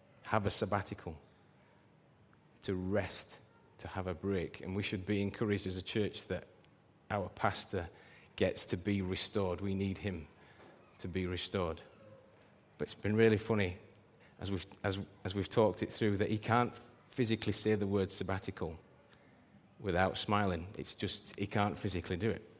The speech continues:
And he's given me all sorts of reasons as to why this is. He's pretty convinced that it's to do with the sound of the words and a bunch of other, he says, "Oh, it's a nervous thing," and all, all this sort of stuff. But I think what it is,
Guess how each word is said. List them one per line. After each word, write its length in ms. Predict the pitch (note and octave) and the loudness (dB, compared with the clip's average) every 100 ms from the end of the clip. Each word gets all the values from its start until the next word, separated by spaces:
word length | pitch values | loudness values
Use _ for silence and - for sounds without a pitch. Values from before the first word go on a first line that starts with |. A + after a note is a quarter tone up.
| - - - - | -20 -20 -20 -12
And 180 | - G2 | -8 -4
he's 240 | G2+ A2 G#2 | 0 0 8
given 260 | E3 E3+ | 8 10
me 120 | C3+ | 10
all 120 | B2 C#3 | 10 10
sorts 280 | C#3 A#2 | 8 4
of 80 | A2+ | 6
reasons 340 | A2+ A#2+ G#2 G#2 | 6 6 4 4
as 140 | G2+ | 2
to 100 | G2+ | 4
why 200 | G#2+ G#2+ | 6 6
this 200 | F#2+ - | 4 2
is. 160 | A#2+ G#2+ | 2 2
He's 100 | F#2+ | 2
pretty 240 | D3 B2 | 4 4
convinced 400 | - A2 A#2 G#2 | 4 6 4 4
that 100 | G#2 | 0
it's 100 | E2+ | -2
to 100 | - | 0
do 180 | G2+ G#2+ | 2 4
with 220 | G2+ F#2+ | 4 2
the 60 | F#2 | 0
sound 400 | - G#2+ G#2 G2 | 0 2 2 0
of 120 | F#2+ | -2
the 60 | |
words 560 | G2 G#2+ A2 G#2+ G#2+ - - - - - - | 2 6 6 6 2 -4 -8 -14 -16 -10 0
and 240 | F2+ G2 | 2 4
a 180 | G#2 C3 | 6 8
bunch 340 | B2 F3+ E3+ | 12 12 12
of 100 | C#3+ | 10
other, 200 | C3+ C3 | 12 12
he 80 | A2+ | 10
says, 200 | G#2+ G#2+ | 6 6
"Oh, 80 | G#2 | 6
it's 160 | G#2 G#2+ | 6 4
a 40 | |
nervous 380 | A#2 C#3+ B2+ - | 8 8 6 6
thing," 240 | B2 B2 | 6 6
and 80 | A2+ | 6
all, 140 | A#2 | 6
all 180 | G#2+ B2+ | 8 8
this 140 | A#2+ - | 8 4
sort 160 | A2 | 2
of 40 | G2 | 2
stuff. 180 | G#2+ - | -4 0
But 120 | A2 | 2
I 40 | B2 | 2
think 220 | - G#2+ | 0 2
what 120 | A#2 | 6
it 120 | G#2 | 6
is, 180 | A2 | 6